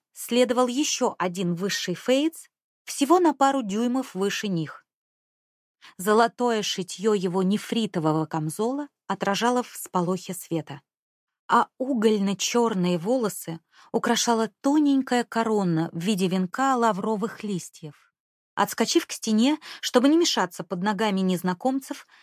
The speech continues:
я присела в неуклюжем реверансе, а Артур поклонился. От этих троих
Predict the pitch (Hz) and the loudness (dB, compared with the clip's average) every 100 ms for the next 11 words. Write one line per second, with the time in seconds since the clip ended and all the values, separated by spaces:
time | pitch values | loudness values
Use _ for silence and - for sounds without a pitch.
0 | _ 190 254 311 311 247 - 285 285 285 | _ 0 2 2 0 -6 -4 0 0 -2
1 | 185 214 226 190 175 202 202 196 196 185 | -2 2 2 2 -2 -4 -2 -2 -2 -2
2 | 180 151 147 - 175 165 _ _ - 196 | -2 -2 -4 -8 -14 -18 _ _ -2 -2
3 | - 226 269 - 247 - _ - 214 202 | 0 -2 -4 -8 -10 -10 _ -12 -6 -2
4 | 175 156 143 - 147 - _ _ _ _ | 0 -2 -4 -14 -20 -20 _ _ _ _
5 | _ _ _ _ - 202 - 254 269 240 | _ _ _ _ -2 0 4 2 2 -4
6 | - 214 233 277 | 0 2 2 0